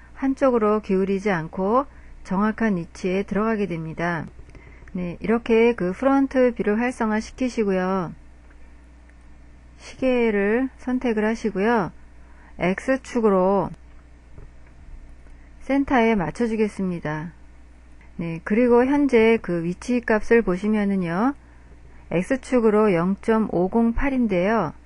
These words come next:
이 N군도 선택을 해보겠습니다. 네, 그러면 여러분들이 보시는 것 같이 이렇게 그 시계 판과 그리고 지금 만들어준 이 스피어의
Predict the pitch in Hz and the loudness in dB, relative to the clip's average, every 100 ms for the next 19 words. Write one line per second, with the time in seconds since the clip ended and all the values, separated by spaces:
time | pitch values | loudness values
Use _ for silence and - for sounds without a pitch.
0 | - - - - - - - 226 190 170 | -20 -20 -20 -20 -20 -10 0 4 4 4
1 | 202 240 247 208 185 208 196 185 269 262 | 0 2 2 4 4 2 0 0 2 4
2 | 240 247 269 254 233 208 190 175 147 156 | 4 4 2 0 -2 -2 -2 -2 -6 -6
3 | - - - - - - 143 156 - 202 | -12 -20 -20 -20 -20 -10 -8 -6 -2 0
4 | 220 165 180 208 220 208 214 190 175 208 | 2 2 2 2 2 2 0 0 -4 -2
5 | 208 202 - 170 - 190 214 262 - - | -2 -2 -4 -6 -4 -2 0 0 -4 -18
6 | - - 190 196 190 185 202 - 151 151 | -12 -2 -2 -2 -2 0 -2 -4 -6 -6
7 | 180 233 233 214 - 269 254 226 180 180 | -8 -4 -2 2 2 2 0 2 2 2
8 | 175 - - - - - - - - - | -2 -6 -14 -20 -20 -20 -20 -20 -20 -20
9 | - - - - 208 214 202 226 - 202 | -20 -20 -16 -6 0 2 4 2 0 0
10 | 214 220 165 170 180 196 190 190 202 170 | 2 2 0 -2 0 0 0 0 -2 -2
11 | 175 226 - 233 220 233 | -6 -6 -2 0 2 0